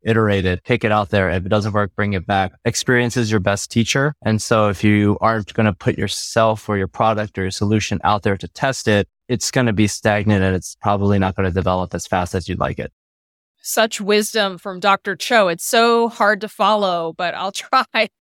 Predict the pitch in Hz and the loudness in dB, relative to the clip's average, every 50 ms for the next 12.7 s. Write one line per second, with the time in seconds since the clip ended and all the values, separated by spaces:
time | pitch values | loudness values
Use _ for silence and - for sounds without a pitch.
0 | _ _ _ 254 269 294 302 302 302 294 294 277 - - 254 262 294 285 - - | _ _ _ 0 2 4 6 6 6 4 4 2 0 -2 -2 -2 -2 -2 -4 -6
1 | 320 359 381 - 277 294 254 - 311 254 247 262 240 220 196 220 233 240 240 254 | -6 -6 -6 -6 -6 -6 -4 -4 -6 -4 -4 -4 -4 -4 -4 -2 0 0 0 0
2 | 254 247 247 247 240 - - - 202 180 214 214 226 220 - - 185 180 190 - | -2 -2 -2 -2 -4 -6 -8 -10 -2 0 2 2 0 -2 -4 0 0 0 0 -2
3 | - - 269 247 254 262 262 - - 220 - - 254 240 240 - 254 240 226 220 | -2 0 0 0 0 0 -4 -6 -8 -12 -2 0 0 0 0 2 2 4 4 4
4 | 214 214 196 190 - - - 240 240 233 220 277 311 330 330 - - - 269 262 | 4 2 0 -2 -6 -4 -2 -2 0 2 4 4 4 4 2 0 0 0 2 2
5 | 247 247 233 233 247 233 214 220 226 226 202 185 208 202 - - 180 180 185 208 | 2 2 0 2 0 2 2 2 2 0 0 0 -2 -2 -2 -4 -6 -2 2 4
6 | 233 240 240 240 240 233 226 220 208 202 190 - - - 247 233 220 208 196 180 | 6 6 6 6 4 4 2 2 0 -2 -4 -6 -6 0 0 2 4 4 2 0
7 | 170 - - 214 214 208 208 208 214 220 233 226 254 220 - - 226 214 214 196 | -4 -2 2 2 4 4 4 4 4 4 4 2 0 -2 0 2 2 2 2 0
8 | - - 175 151 185 196 208 220 226 220 214 208 - 180 - - - - - 277 | -4 -8 -8 -6 0 2 4 6 6 6 4 2 0 -2 -4 -6 -6 -4 -4 -2
9 | 254 269 277 277 262 254 240 220 208 196 190 202 - - 202 185 175 170 151 - | 0 2 2 4 4 4 6 6 4 2 2 -2 -4 -2 0 0 0 -2 -2 -4
10 | - - 320 302 311 302 294 269 247 226 190 190 - - 294 285 269 - 302 262 | -4 2 4 4 6 6 6 6 6 6 4 2 0 2 4 4 4 4 4 4
11 | 247 247 233 214 196 180 185 - - - 320 302 285 - - 220 190 - - - | 6 6 6 6 4 2 0 -4 -4 -4 -2 -4 -4 -2 -2 -2 -2 -2 0 2
12 | 277 269 262 254 254 240 - - 294 285 262 208 - | 4 4 4 4 2 0 2 2 4 4 4 4 2